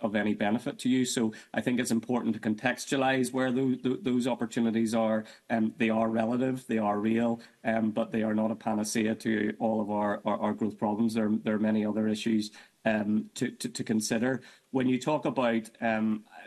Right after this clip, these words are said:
making sure that the executive is, is, I guess, playing its role, um, in, in supporting our members with, uh, with, I, I guess, resource and staffing, um, th-, I think it's really interesting. We do a quarterly economic survey, and in Q one of this year,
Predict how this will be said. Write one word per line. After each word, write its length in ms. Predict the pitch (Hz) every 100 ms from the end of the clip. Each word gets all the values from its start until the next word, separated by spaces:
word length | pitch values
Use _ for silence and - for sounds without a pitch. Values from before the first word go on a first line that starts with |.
| - -
making 480 | 151 131 127 120
sure 320 | 117 135 117 110
that 280 | 110 - - 113
the 500 | 110 110 110 107 -
executive 560 | 107 - 113 107 117 104
is, 260 | 101 101 - - - -
is, 160 | 107
I 100 | 104
guess, 320 | 95 110 123
playing 380 | - 123 110 110
its 160 | 107 -
role, 420 | 117 117 117 117 - - _
um, 300 | 117 113 113 113
in, 380 | 117 113 107 107
in 120 | 117
supporting 540 | 113 117 - 117 113 110
our 120 | 110
members 520 | 107 104 107 107 104
with, 320 | 110 107 - - - _
uh, 240 | 117 107 107
with, 380 | 107 107 - - _ -
I, 300 | - - 107 -
I 60 |
guess, 260 | 110 110 -
resource 520 | 117 107 110 120 117
and 120 | 117 107
staffing, 640 | 113 107 117 147 139 135 - - -
um, 320 | 120 113 113 - _ -
th-, 120 | - - - 104 -
I 40 | -
think 180 | 165
it's 100 | 165
really 200 | 147 127
interesting. 460 | 117 123 143 127 123
We 80 | 127
do 140 | 131
a 40 | 117
quarterly 560 | - 123 110 107 110
economic 480 | 113 110 107 113 117
survey, 680 | - 120 113 123 117 110 107
and 160 | 113 110
in 180 | 107 107
Q 280 | - 135 113
one 200 | 110 120
of 100 | 120
this 260 | 123 -
year, 360 | 127 123 117